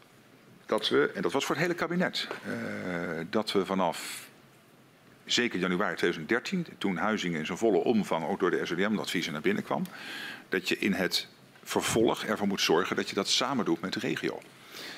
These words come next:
En ja, het is natuurlijk, eh, volstrekt logisch dat daar, dat, dat, dat kost geld. Want je moet natuurlijk met elkaar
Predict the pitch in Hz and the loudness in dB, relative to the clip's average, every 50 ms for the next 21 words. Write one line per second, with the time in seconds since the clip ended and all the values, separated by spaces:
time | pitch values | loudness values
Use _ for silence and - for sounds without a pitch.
0 | - - - - - 95 90 87 - - - - - - - - - - - - | -16 -18 -12 -6 -4 -2 -2 -2 -2 -6 -10 -18 -20 -20 -20 -10 -6 -4 -4 -4
1 | - - - - - - - 73 - - - - - - 62 - - - - - | -4 -4 -4 -4 -2 -2 -2 -4 -4 -8 -14 -16 -14 -14 -14 -16 -14 -10 -6 -2
2 | - - 101 85 - 92 101 123 113 - 92 - - 101 85 - - - 87 87 | 0 0 0 2 2 4 4 4 4 4 2 2 2 0 0 0 0 0 0 0
3 | - - - - - - - - - 92 - - - - - 87 - - 113 - | -2 -4 -8 -18 -20 -20 -12 -8 -6 -4 -4 -4 -4 -2 -2 -4 0 2 2 2
4 | - - - - - - - - 107 - 117 110 - 101 - 98 87 87 - - | 4 2 2 2 2 2 0 -2 -2 0 0 0 0 0 0 0 -2 0 0 0
5 | 87 85 87 98 98 | 0 2 0 0 -2